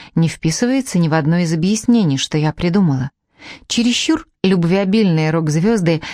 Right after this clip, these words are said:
не появляются на пороге случайных знакомых на следующее утро. Магазин еще закрыт, так что жалюзи опущены,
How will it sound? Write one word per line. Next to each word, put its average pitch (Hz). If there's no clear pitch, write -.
не 190
появляются 175
на 233
пороге 175
случайных 160
знакомых 165
на 196
следующее 185
утро. 165
Магазин 156
еще 226
закрыт, 139
так -
что 151
жалюзи 160
опущены, 214